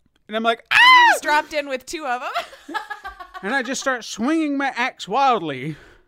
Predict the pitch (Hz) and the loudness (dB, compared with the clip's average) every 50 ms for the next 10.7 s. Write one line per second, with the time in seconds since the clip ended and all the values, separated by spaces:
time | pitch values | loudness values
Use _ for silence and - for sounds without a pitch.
0 | _ _ _ _ _ _ _ 196 202 - 208 196 202 175 151 202 202 240 - 233 | _ _ _ _ _ _ _ -6 -6 -4 -6 -6 -6 -2 -2 0 0 0 0 -2
1 | 156 127 127 131 139 143 - - - _ _ _ _ _ _ _ _ 202 196 185 | -4 -8 -8 -8 -10 -10 -12 -12 -16 _ _ _ _ _ _ _ _ -20 -20 -20
2 | 180 165 _ - 285 - - 247 226 202 190 214 208 202 208 220 240 _ _ 605 | -20 -14 _ -2 -2 -2 0 -2 -2 -2 -2 -6 -4 -4 -4 -6 -6 _ _ -8
3 | 659 640 605 587 554 508 480 480 554 571 640 622 587 554 523 494 480 508 554 605 | -4 -2 0 0 0 -2 -4 -8 _ -10 -8 -6 -4 -4 -4 -4 -4 -6 -2 2
4 | 659 784 807 807 740 719 659 605 622 622 762 880 932 906 831 719 622 571 523 480 | 4 4 6 6 4 4 2 0 -2 0 2 4 4 4 4 4 4 2 2 0
5 | 440 415 _ _ _ - - 571 - 605 571 571 571 587 - 508 - 466 415 453 | -2 -6 _ _ _ -4 -4 0 0 0 0 2 0 0 0 0 -2 0 0 2
6 | 508 480 453 392 190 175 175 175 175 175 175 185 196 _ _ _ _ _ 214 _ | 2 4 2 0 0 -6 -16 -16 -16 -18 -20 -20 _ _ _ _ _ _ -20 _
7 | _ 190 190 190 175 _ _ _ _ - - - - _ _ _ _ _ _ _ | _ -20 -20 -20 _ _ _ _ _ -20 -20 -20 -20 _ _ _ _ _ _ _
8 | _ _ _ _ _ _ _ 185 185 175 180 185 - _ _ _ _ - 156 196 | _ _ _ _ _ _ _ -20 -18 -18 -18 -20 -20 _ _ _ _ -2 0 2
9 | 247 233 - - - - 196 202 311 - - 269 277 262 269 277 - - 226 240 | 2 2 0 -4 -4 -2 0 0 0 -2 -4 -4 -4 -2 -4 -8 -8 -6 -10 -10
10 | 185 185 156 175 233 254 233 170 - - - - - | -8 -8 2 4 6 6 6 6 2 -6 -16 -14 -12